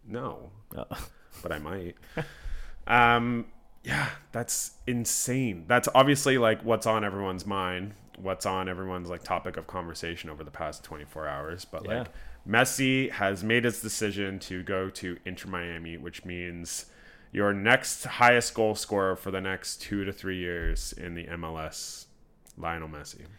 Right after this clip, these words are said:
Speaker 2: You think he's gonna be the highest scoring go-, goal scorer?
Speaker 1: One million. He is the greatest player to ever play the game,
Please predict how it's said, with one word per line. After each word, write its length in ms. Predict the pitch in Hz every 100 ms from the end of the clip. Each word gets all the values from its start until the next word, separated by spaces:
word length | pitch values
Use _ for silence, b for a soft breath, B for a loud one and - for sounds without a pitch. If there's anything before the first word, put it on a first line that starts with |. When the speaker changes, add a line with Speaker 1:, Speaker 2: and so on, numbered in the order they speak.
| b b b b
Speaker 2:
You 140 | 196
think 160 | 220 208
he's 120 | 175
gonna 160 | 170 156
be 80 | 156
the 80 |
highest 300 | 151 143 143
scoring 320 | - 147 135 127
go-, 180 | 123
goal 300 | - 110 117
scorer? 320 | 131 180 180 135
Speaker 1:
One 720 | 139 156 165 143 117 104 110
million. 340 | 117 123 123 120
He 60 |
is 100 | 165
the 80 | 190
greatest 300 | 151 175 156
player 180 | 156 147
to 200 | 143 -
ever 200 | 107 107
play 200 | - 98
the 100 | 90
game, 220 | 87 80